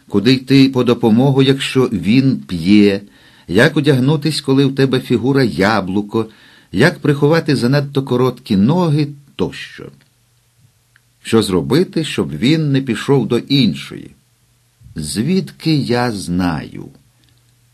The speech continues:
Не люблю села. Я поїхала до Улі, тридцять кілометрів від міста. Ідіотизм. Це не для мене. Адже я не кину роботу,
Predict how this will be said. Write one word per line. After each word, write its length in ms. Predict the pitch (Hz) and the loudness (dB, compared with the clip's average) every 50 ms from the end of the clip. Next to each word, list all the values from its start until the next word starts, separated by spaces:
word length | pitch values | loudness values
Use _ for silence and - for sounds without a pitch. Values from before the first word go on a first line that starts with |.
| _ _ _ _ _ _ _ - | _ _ _ _ _ _ _ -4
Не 220 | - 98 113 117 113 | 0 4 4 6 6
люблю 380 | 113 123 104 101 104 139 165 | 6 4 2 2 0 0 0
села. 500 | 156 - - 139 110 82 - - - - - _ _ _ _ _ _ _ _ _ _ _ _ _ _ _ _ _ _ _ _ _ _ _ _ _ _ _ _ _ _ - | 0 0 -2 -2 -2 -2 -6 -10 -14 -18 -20 _ _ _ _ _ _ _ _ _ _ _ _ _ _ _ _ _ _ _ _ _ _ _ _ _ _ _ _ _ _ -8
Я 260 | - 85 85 131 180 | -6 0 2 2 2
поїхала 580 | - - 185 185 185 185 180 - 165 156 151 143 | 2 0 0 0 0 -2 0 0 2 2 2 2
до 180 | - 135 135 131 | 2 2 2 2
Улі, 560 | - - - 98 90 80 - - 55 52 - - _ _ _ _ _ _ _ _ _ _ _ _ _ _ _ | 0 -2 -2 -2 -2 -2 -2 -6 -14 -16 -18 -20 _ _ _ _ _ _ _ _ _ _ _ _ _ _ _
тридцять 500 | - 110 139 165 139 - - 151 139 - | 0 2 2 2 0 -2 -6 -6 -6 -6
кілометрів 760 | - 120 104 95 92 90 101 107 107 104 - 101 101 92 85 | -4 -2 0 2 2 2 0 -2 -2 -4 -2 -2 -2 0 0
від 200 | 82 92 90 80 | -2 -2 -2 -2
міста. 520 | 76 73 69 69 69 - - - - - - - _ _ _ _ _ _ _ _ _ _ _ _ - | -4 -6 -6 -6 -8 -12 -14 -14 -14 -18 -20 -20 _ _ _ _ _ _ _ _ _ _ _ _ -6
Ідіотизм. 840 | 92 101 104 101 104 110 104 98 - - - 78 69 67 69 - 53 53 - - - - _ - | -6 -4 -4 -2 0 0 0 0 -2 -6 -8 -8 -8 -8 -10 -14 -16 -16 -16 -18 -20 -20 _ -14
Це 380 | - - 101 107 110 104 101 - | -6 -4 -2 -2 -2 -2 -4 -4
не 220 | 87 92 101 104 101 | -4 -2 0 0 -2
для 200 | 90 87 98 98 | -2 -2 -2 -2
мене. 400 | 95 87 73 69 78 - - - _ _ _ _ _ _ _ _ _ _ _ - | -2 -2 -4 -6 -10 -16 -18 -20 _ _ _ _ _ _ _ _ _ _ _ -14
Адже 240 | 76 76 76 80 87 | -10 -8 -6 -4 -4
я 280 | 85 85 92 90 90 90 | -2 0 0 0 2 0
не 140 | 90 90 90 | 0 -2 -2
кину 360 | 90 - 98 95 90 90 87 | -2 -4 -2 -2 0 0 0
роботу, 480 | 95 95 92 107 120 120 120 - - | 0 0 0 -2 -4 -4 -4 -10 -20